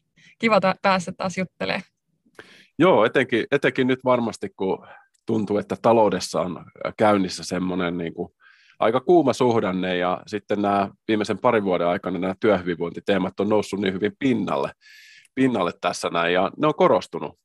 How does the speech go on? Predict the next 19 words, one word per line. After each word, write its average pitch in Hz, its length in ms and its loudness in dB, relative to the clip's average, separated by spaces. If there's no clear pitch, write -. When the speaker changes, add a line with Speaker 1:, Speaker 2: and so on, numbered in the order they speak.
Speaker 2:
mone-, 98 240 2
monella 95 320 0
tavalla, 90 420 0
niin 85 180 -8
mukava 117 400 2
vähän 104 200 0
vaihtaa 110 340 4
ajatuksia. 90 680 -2
Meillä 101 200 2
oli 104 80 4
ajatuksia 104 640 -2
myös 107 180 -4
nostaa, 117 280 0
kun - 160 -10
teillä 113 200 4
Kuku 110 380 -4
Workout 98 400 -2
on 95 80 -2
ollut 98 240 -2